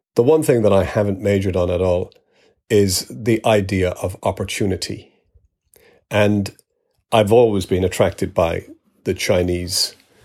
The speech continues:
kanji that go to make up the word opportunity.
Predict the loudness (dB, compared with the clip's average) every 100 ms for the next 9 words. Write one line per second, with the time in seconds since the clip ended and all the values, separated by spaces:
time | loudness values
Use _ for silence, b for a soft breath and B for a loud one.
0 | b b b b _ _ _ _ _ _
1 | _ _ -12 0 4 4 2 0 -2 0
2 | -2 2 0 0 0 0 2 -2 -2 -4
3 | 0 0 0 -2 -8 -4 -4 -4 -8 -12